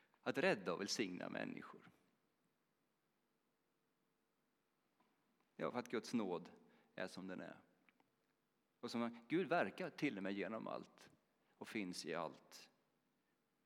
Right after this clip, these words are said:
Hör mig rätt nu, det är inget försvar att upprätthålla de-, dålig te-, teologi eller bevara eländiga praktiker. Men Gud verkar genom allt och i allt för sitt eget namns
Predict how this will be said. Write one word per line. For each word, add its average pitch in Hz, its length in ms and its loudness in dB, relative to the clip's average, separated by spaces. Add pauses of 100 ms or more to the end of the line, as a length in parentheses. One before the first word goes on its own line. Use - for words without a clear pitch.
(1000)
Hör 143 280 8
mig 143 180 6
rätt 147 260 6
nu, 110 80 4
det 107 80 8
är - 20 10
inget 120 220 6
försvar 135 640 8
att 98 140 4
upprätthålla 101 600 2
de-, 110 300 2
dålig 98 440 4
te-, 110 240 2
teologi 104 600 2
eller 98 100 4
bevara 95 540 8
eländiga 95 640 4
praktiker. 117 760 0 (400)
Men 170 180 -6
Gud 147 200 2
verkar 170 580 -4
genom - 380 -10
allt - 360 -14 (260)
och - 140 -6
i 120 180 0
allt 80 460 -4 (200)
för - 160 4
sitt - 300 2
eget 107 480 2
namns 85 580 -2